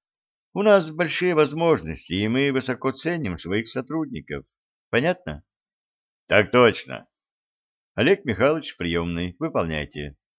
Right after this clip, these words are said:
«Есть». Сказать, что в аквариуме кормят хорошо, это погрешить против истины.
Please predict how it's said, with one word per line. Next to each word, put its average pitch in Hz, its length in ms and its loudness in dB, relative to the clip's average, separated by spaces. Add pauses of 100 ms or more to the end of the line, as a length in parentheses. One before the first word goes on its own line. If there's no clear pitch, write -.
(340)
«Есть». - 680 2 (1800)
Сказать, 185 560 4 (160)
что 143 260 4
в 127 80 2
аквариуме 127 920 4
кормят 110 400 0
хорошо, 113 500 -2 (380)
это 123 400 4
погрешить 117 580 -2
против 127 380 -6 (160)
истины. - 680 -6